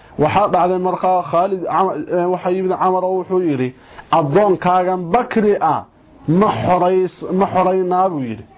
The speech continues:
Markaasuu yidhi, "Haaya, orod soo xoray." Markaasuu yidhi, "Actaqtuka biwakaalati sayyidika."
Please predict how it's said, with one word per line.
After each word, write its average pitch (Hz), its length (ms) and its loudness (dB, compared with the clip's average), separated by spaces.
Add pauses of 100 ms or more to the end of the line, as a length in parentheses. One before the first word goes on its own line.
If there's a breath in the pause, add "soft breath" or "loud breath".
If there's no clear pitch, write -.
(1040)
Markaasuu 170 460 2
yidhi, 185 140 0
"Haaya, 180 440 2
orod 180 200 -4
soo 185 300 -2
xoray." 180 300 -2 (600 loud breath)
Markaasuu 185 540 2
yidhi, 185 140 2
"Actaqtuka 180 800 -2
biwakaalati 185 1000 0
sayyidika." 185 760 0